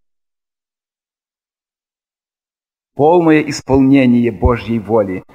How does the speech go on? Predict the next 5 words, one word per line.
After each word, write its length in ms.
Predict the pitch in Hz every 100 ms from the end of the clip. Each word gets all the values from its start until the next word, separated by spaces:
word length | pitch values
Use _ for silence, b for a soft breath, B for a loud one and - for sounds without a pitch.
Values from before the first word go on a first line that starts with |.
| b
даст 260 | 98 107 117
намного 440 | 113 113 127 107
больше, 580 | 90 104 95 92 - B B
чем 180 | - 110
частичное. 840 | 98 101 - - 95 - 80 -